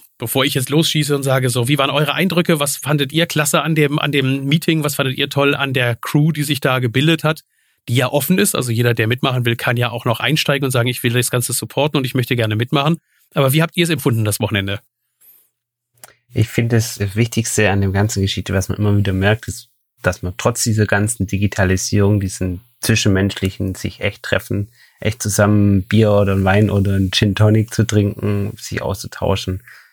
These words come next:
Speaker 2: dass es einfach nicht ersetzt werden kann und auch nicht ersetzt werden sollte. Insofern, das war sup-, super cool, mit allen da zu sein und die Instagram-Stories, was sie verfolgt hat über den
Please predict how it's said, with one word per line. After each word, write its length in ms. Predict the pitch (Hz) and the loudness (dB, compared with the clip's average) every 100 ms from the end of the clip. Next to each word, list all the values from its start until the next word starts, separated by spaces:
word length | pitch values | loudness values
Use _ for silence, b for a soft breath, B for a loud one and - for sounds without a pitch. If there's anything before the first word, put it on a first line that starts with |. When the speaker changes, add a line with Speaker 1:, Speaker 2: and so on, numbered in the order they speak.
| B | B
Speaker 2:
dass 180 | 95 - | -6 -2
es 160 | 92 | -2
einfach 540 | - 95 - 92 - - _ | -2 -2 0 0 -2 -14 _
nicht 300 | 107 104 - | 2 2 0
ersetzt 500 | - - 92 - - | -4 -2 -4 -6 -4
werden 280 | 90 82 85 - | -4 -2 -6 -4
kann 260 | 101 95 95 | 0 0 2
und 160 | 87 | 0
auch 200 | 87 87 | -2 -6
nicht 140 | 87 90 | -8 -8
ersetzt 420 | 90 92 - - | -6 -6 -6 -6
werden 180 | 85 85 | -6 -6
sollte. 360 | - 87 - | -6 -6 -6
Insofern, 560 | 85 101 95 104 98 - B B B B | -4 -2 0 0 0 -2 B B B B
das 140 | - | 0
war 140 | 95 87 | 4 4
sup-, 320 | - 127 - | 2 0 -2
super 520 | - - 139 - 123 - _ _ _ - - | -8 -6 -4 -2 -2 -2 _ _ _ -12 0
cool, 380 | 139 143 135 135 _ _ _ 104 | 4 4 2 -2 _ _ _ -6
mit 140 | 98 | -2
allen 300 | 98 107 107 | 2 4 4
da 200 | 104 101 | 4 2
zu 120 | - | -2
sein 360 | 104 107 117 113 | -4 0 0 2
und 280 | 104 101 98 | 2 2 4
die 360 | 98 98 - | 4 4 2
Instagram-Stories, 880 | 117 117 110 110 107 107 107 107 101 | 0 2 0 0 0 0 0 2 2
was 140 | 101 101 | 0 -2
sie 80 | |
verfolgt 480 | - 104 - 110 113 | -2 -4 0 -2 0
hat 120 | 113 104 | -2 -2
über 180 | 98 | -2
den 320 | 98 98 98 | -2 0 -2